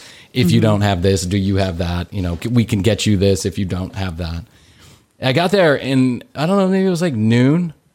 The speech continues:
Speaker 1: I got there at noon, and about fifteen minutes in, there was probably six or seven people that were already behind me, right?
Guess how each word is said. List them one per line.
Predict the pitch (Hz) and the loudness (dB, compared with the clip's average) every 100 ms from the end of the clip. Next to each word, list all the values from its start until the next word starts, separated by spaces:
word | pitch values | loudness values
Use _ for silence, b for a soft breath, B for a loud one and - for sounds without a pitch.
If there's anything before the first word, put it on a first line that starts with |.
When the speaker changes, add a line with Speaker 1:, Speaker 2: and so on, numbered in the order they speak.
| - | -6
Speaker 1:
I | 120 | -2
got | 151 | 0
there | 147 | 2
at | 120 | 4
noon, | 117 139 127 104 | 4 4 4 2
and | 98 | 0
about | 104 101 - | 0 -2 -4
fifteen | - 160 165 - 170 147 | -4 -2 -2 0 2 4
minutes | 131 113 113 | 4 2 2
in, | 107 110 | 2 2
there | 98 | 2
was | 98 | 0
probably | - 113 107 95 | 0 0 0 -2
six | 92 131 - | -2 -2 -2
or | 110 | -4
seven | - 117 107 104 98 90 | -2 -2 0 -2 -4 -4
people | - 117 107 101 | 0 0 2 2
that | 95 - | 0 -2
were | 90 90 | -4 -4
already | - 101 101 95 | -2 0 0 -2
behind | 85 - 101 90 | -4 -4 -4 -4
me, | 64 101 | -10 -10
right? | 95 107 | -6 -4